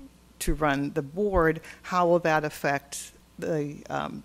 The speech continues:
the budget for investigations, paying experts, paying investigators,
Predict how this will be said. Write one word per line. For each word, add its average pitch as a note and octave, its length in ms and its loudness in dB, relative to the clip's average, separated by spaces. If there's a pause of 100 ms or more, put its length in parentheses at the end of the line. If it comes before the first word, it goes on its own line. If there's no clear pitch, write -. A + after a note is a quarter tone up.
the D#3+ 80 -2
budget D#3 400 0
for D3+ 180 -6
investigations, D3 960 -4
paying D3+ 320 -6
experts, - 540 -8
paying D3+ 260 -6
investigators, D3 960 -4